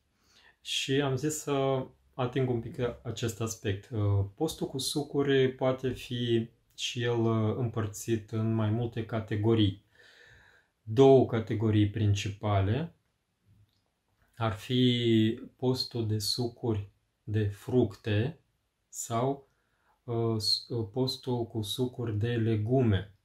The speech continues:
Uh, bine, poate fi și a treia variantă în care este mixt, deci practic,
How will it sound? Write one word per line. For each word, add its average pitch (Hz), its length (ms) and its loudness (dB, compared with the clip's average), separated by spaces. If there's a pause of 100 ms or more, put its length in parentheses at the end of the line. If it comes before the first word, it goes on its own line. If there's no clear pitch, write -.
(1200)
Uh, 107 640 2 (360)
bine, 117 280 0
poate 117 340 -2
fi 107 180 -8
și 113 140 -6
a 110 60 -2
treia 110 240 -2
variantă 117 460 0
în 117 100 -4
care 113 280 -2
este 110 1000 -2
mixt, 113 640 -4
deci 98 280 -4
practic, 104 760 -8